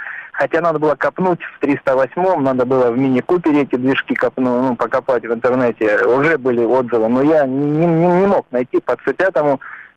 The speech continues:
с этим Е П шесть двигателем. Ну, все. Все отлично, ну, как обычно, все хорошо. Ну что, <laughs> пробег двадцать две тысячи примерно. Начали у меня ручки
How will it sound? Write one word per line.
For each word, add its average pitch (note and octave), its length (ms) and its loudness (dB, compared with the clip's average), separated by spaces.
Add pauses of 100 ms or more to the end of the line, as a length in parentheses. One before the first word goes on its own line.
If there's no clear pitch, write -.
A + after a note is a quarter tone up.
с - 40 -2
этим D3 320 0
Е C3+ 80 2
П C3+ 160 -2
шесть D3 280 0
двигателем. A2 600 -2
Ну, G3+ 260 2
все. E3+ 240 2 (580)
Все G3+ 180 0
отлично, G#3 480 -2
ну, A3 100 0
как F#3 160 -4
обычно, B2 420 -2
все F#3 140 -4
хорошо. D#3 480 -2
Ну A3+ 180 0
что, A#2 380 -2 (420)
<laughs> - 1040 -10
пробег G3 480 0 (160)
двадцать E3+ 600 -2 (500)
две D3 240 0
тысячи - 520 -8
примерно. G#2+ 500 -4
Начали F3+ 400 0
у G3 80 2
меня F#3 180 2
ручки - 340 -6